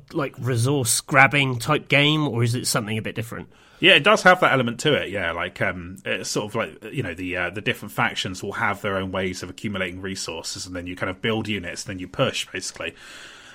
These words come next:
Speaker 2: And, like, um, the campaign missions are a bit more sort of bespoke, a bit more like, oh, these dudes are attacking from the south, so you have to build an army and, like, fend them off and stuff.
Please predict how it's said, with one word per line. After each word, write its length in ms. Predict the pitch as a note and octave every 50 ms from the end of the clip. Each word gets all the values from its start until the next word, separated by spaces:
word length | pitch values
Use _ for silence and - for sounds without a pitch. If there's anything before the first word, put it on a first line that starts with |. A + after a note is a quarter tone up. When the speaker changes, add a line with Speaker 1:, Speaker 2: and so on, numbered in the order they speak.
| - - -
Speaker 2:
And, 180 | C3 B2 B2+
like, 220 | B2+ C3 B2+ C3 -
um, 160 | C#3+ C3+ C3+
the 60 | C#3
campaign 440 | - - F3+ F3 D3+ D3 E3 D#3 C#3
missions 360 | C3+ A#2 - - B2+ G#2 A2+
are 40 | B2+
a 40 | B2
bit 240 | - C3+ B2+ G#2
more 160 | A#2 G#2+ G#2 G2
sort 180 | - - A2+
of 80 | G#2+ -
bespoke, 480 | F#2+ - - - - F#2 F2+ - -
a 40 | A#2
bit 180 | F#2+ A2+ G2+ F2+
more 180 | F#2+ F#2+ F#2
like, 240 | F2+ F2 F2+ F2 - -
oh, 220 | G2+ F#2+ F#2 F2+
these 220 | F2 F2+ F2+ F2 -
dudes 260 | - G2 F2+ F2+ -
are 60 | G2
attacking 360 | F2+ - - G2 - - F#2
from 100 | - F2+
the 80 | F2+ F2+
south, 340 | - - G2 E2+ E2+ E2+ -
so 160 | - - -
you 80 | F#2 F#2
have 120 | F2 -
to 60 | -
build 280 | F#2 - F#2+ F2+ F2+ F#2
an 80 | F#2
army 260 | F2+ F2 F2 E2+ F2 E2+
and, 140 | F2 F2
like, 180 | E2+ E2 D#2 -
fend 240 | - - A2+ F2+ F2
them 120 | F2+ F2+
off 180 | F2 E2+ - -
and 100 | - -
stuff. 320 | - - F2 E2 - -